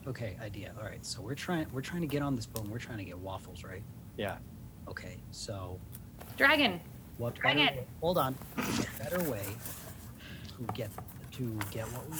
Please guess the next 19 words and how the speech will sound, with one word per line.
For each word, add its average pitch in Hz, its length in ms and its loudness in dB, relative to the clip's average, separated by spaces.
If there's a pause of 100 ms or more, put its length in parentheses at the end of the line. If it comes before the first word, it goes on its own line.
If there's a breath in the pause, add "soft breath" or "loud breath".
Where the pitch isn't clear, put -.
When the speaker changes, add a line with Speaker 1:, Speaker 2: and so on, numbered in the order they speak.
Speaker 1:
want 101 200 -6 (160)
if 107 200 -6 (580)
we - 80 -6
show - 180 -8 (140)
up 107 100 -6 (800)
on 85 140 -4
the - 80 10
dragon - 360 -6 (1000)
or 131 80 -4 (120)
with 185 140 -6
the 220 100 -4
dragon? - 400 -6 (1200)
Speaker 2:
I 104 240 -2 (140)
agree, 135 800 2
but 113 180 2
I'm 104 160 6
not 107 280 0
trying 110 500 0
to 110 180 6